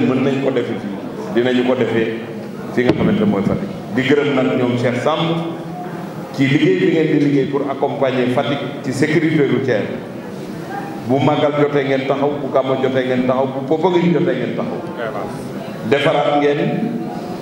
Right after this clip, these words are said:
ay panneaux, loolu yëpp dinañ ci ànd ak ñi ko yore pour que ñu def une grande cérémonie de réception de ça et de plantation de ces différents tableaux pour la sécurité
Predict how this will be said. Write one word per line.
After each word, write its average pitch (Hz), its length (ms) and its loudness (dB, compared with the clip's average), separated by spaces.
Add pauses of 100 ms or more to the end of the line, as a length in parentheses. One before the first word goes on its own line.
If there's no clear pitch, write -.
(120)
ay 135 240 2
panneaux, 151 400 2
loolu 127 220 4
yëpp 123 240 0
dinañ 131 260 0
ci 139 80 0
ànd 127 220 0
ak 120 340 -2
ñi 123 80 4
ko 123 120 2
yore 113 260 2 (560)
pour 113 120 0
que 123 80 4
ñu 123 140 4
def 123 160 4
une 113 220 2
grande 139 300 2
cérémonie 113 560 2 (400)
de 110 60 6
réception 117 540 0
de 110 160 0
ça 123 220 2
et 117 40 -2
de 110 80 0
plantation 117 680 0
de 104 100 0
ces 107 180 0
différents 113 540 4
tableaux 104 320 -2 (580)
pour 113 120 2
la 113 120 4
sécurité 107 460 2